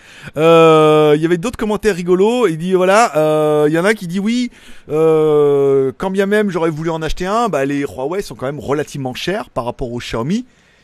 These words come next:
Et puis après, il dit, même si j'avais eu l'argent, il y en a pas. <laughs> Il y en a pas, c'est en rupture de stock. Il dit, vo-, votre Mate quarante Pro est en rupture de stock. Et il dit, voilà, il dit, tout le monde dit, bon, je reviendrai vers la marque plus tard et tout. Alors le problème, c'est que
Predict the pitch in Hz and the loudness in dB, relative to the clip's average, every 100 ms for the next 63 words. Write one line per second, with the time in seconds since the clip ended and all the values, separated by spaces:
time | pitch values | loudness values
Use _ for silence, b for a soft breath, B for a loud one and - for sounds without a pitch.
0 | b 131 123 254 185 214 175 180 202 - | b -12 -2 -2 0 -2 0 -2 -4 -6
1 | 202 180 175 175 151 180 214 180 143 110 | -2 0 0 -2 -2 -4 -4 -4 -6 -10
2 | _ 190 202 240 220 190 214 190 196 185 | _ -4 0 2 2 2 4 4 2 -2
3 | - 180 185 156 160 160 156 - 135 127 | -4 -4 -2 -4 -4 -8 -10 -8 -8 -8
4 | 131 131 B B - - 165 170 202 196 | -10 -12 B B -8 -4 -4 -2 -2 -2
5 | 160 160 - 208 170 147 165 170 147 127 | -2 -6 -2 -2 0 -4 -2 -2 -2 -2
6 | 113 - - _ B B B - 127 131 | -6 -8 -20 _ B B B -8 -6 -4
7 | 131 123 170 151 123 117 131 135 127 127 | -4 0 0 0 -6 -8 -8 -10 -10 -8
8 | 139 127 113 127 120 131 117 113 127 143 | -8 -8 -8 -10 -6 -4 -4 -6 -6 -8
9 | - 117 139 147 131 131 156 151 113 - | -12 -10 -2 0 0 -6 -6 -4 -4 -8
10 | 120 147 - 107 139 | -6 -6 -6 -8 -6